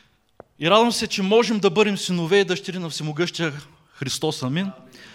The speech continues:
Това нещо, християнство, е за прослава на Исус. И тази вечер ние искаме да прославим Господ Исус Христос. Амин. И ние се нуждаем от Неговото присъствие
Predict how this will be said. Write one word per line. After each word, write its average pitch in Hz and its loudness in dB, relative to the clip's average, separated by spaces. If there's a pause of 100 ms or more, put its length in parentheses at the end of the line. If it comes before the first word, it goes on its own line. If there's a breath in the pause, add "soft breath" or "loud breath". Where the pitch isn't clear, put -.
(220 loud breath)
Това 226 6
нещо, 233 2
християнство, 214 -4
е 185 0
за 170 -6
прослава 185 0
на 165 -4
Исус. 160 -6
И 143 -10
тази 214 2
вечер 214 -6
ние 208 -2
искаме 214 -6
да 175 -2
прославим 175 0
Господ 165 -4
Исус 160 -10
Христос. 135 -6
Амин. 214 0 (380 loud breath)
И 165 -2
ние 214 4
се 190 -2
нуждаем 190 0
от 190 -6
Неговото 202 -6
присъствие 202 -6